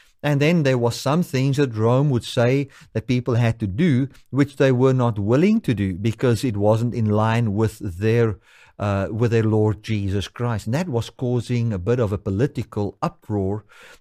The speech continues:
and turmoil. I would like to advise you, if you can go and watch seventy A D Kingdom and Empire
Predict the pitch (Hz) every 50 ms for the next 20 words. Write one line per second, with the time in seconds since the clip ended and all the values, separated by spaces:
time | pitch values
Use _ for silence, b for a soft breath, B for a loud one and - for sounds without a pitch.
0 | B - - - 113 110 - - - 143 156 165 170 170 151 135 120 113 98 85
1 | 73 - _ b b b b b b b b b b - - 151 175 170 147 147
2 | 139 143 143 - - 139 120 104 101 117 123 127 135 139 120 113 110 110 110 104
3 | - 131 135 - - 120 113 104 117 120 120 113 107 104 101 104 117 120 120 -
4 | - - 131 135 131 131 117 123 120 - 107 123 127 123 110 98 110 107 107 107
5 | 107 - - 139 135 131 127 120 120 113 110 104 95 98 - - 147 170 180 170
6 | 175 - 107 85 82 80 69 -